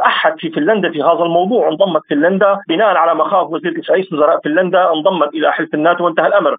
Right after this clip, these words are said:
وبالتالي، آه، أعتقد أنها ستقوم بتحريض، آه، يعني، ستقوم باستخدام ال-، المجال الإعلامي إيقاظ الشارع الفنلندي حول هذه القضية. ونحن نعلم في الفترة السابقة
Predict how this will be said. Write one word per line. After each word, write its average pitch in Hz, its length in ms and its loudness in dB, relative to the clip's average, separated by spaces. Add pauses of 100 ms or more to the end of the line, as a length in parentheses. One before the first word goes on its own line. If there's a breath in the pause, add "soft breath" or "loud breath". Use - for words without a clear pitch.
وبالتالي، 208 640 0
آه، 180 300 2
أعتقد 214 240 0
أنها 196 140 -4
ستقوم 196 440 -2
بتحريض، 185 600 -2
آه، 147 240 2
يعني، 143 300 0 (100)
ستقوم 170 380 0
باستخدام 160 560 0
ال-، 151 580 0 (100)
المجال 156 420 2
الإعلامي 180 580 0 (180)
إيقاظ 175 440 0
الشارع 220 480 -2
الفنلندي 170 520 -2
حول 165 260 0
هذه 156 260 2
القضية. 147 400 -2
ونحن 160 340 0
نعلم 214 300 2
في 143 60 -16
الفترة 180 280 -2
السابقة 175 520 0